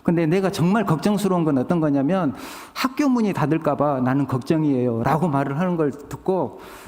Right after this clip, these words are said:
내가 순간 울컥했어요. "아, 우리가 너무 호강하고 있구나."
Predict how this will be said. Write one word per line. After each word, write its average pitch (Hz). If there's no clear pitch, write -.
내가 170
순간 277
울컥했어요. 151
"아, 139
우리가 165
너무 175
호강하고 226
있구나." 127